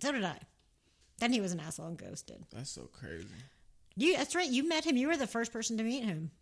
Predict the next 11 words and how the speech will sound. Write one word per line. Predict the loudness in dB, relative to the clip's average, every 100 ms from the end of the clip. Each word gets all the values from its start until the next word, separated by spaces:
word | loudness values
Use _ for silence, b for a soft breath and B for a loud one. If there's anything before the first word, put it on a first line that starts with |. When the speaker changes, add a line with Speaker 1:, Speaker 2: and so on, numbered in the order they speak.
| _
Speaker 2:
Yep. | -6 -4 -4 -8 -14 -20 -20 _ _ _ _ _ _ _ -10
That | -8
is | -6 -6
nuts. | -4 -4 -6 -8
I'm | -6
surprised | -4 0 2 2
Eleanor | 2 0 0
didn't | 0 0
meet | -2
him, | -4 -4
though. | -6